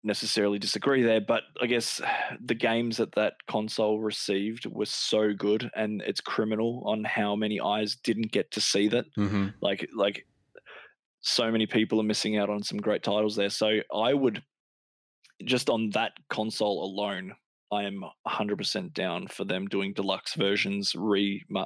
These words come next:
Speaker 1: like, you know, porting these things from the Wii U to the Switch, because that needs to happen. Like, people,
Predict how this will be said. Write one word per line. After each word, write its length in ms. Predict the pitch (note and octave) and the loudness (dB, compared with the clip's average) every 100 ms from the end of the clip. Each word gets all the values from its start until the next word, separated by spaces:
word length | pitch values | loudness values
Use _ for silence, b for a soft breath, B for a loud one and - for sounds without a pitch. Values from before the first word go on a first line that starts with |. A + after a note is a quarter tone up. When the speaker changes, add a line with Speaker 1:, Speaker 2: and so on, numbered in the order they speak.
| - | 0
Speaker 1:
like, 220 | F#2 F2+ B B B B _ - | 0 0 B B B B _ -4
you 120 | G2+ | -2
know, 80 | F2 - | -2 0
porting 380 | C#3 C#3 - A#2+ | 2 2 4 4
these 220 | A2 - | 4 2
things 340 | A2+ G#2 G#2 | 0 0 -2
from 500 | - - G#2 G2+ G2+ - _ _ | -2 0 0 0 -4 -10 _ _
the 60 | G2+ | 2
Wii 200 | G#2 G#2+ | 4 4
U 320 | G2+ F2+ G#2 - | 2 0 -2 -4
to 100 | - | -6
the 80 | - | -2
Switch, 340 | - - - | -2 -2 -4
because 320 | - F#2+ G2+ G2+ | -4 0 0 0
that 240 | F#2+ - | 0 0
needs 280 | G2+ F#2+ - | -2 -2 -2
to 60 | - | -6
happen. 300 | - - E3+ | -6 -8 -10
Like, 200 | - - _ - | -10 -10 _ -2
people, 380 | - - G#2 G#2 | 0 2 0 -2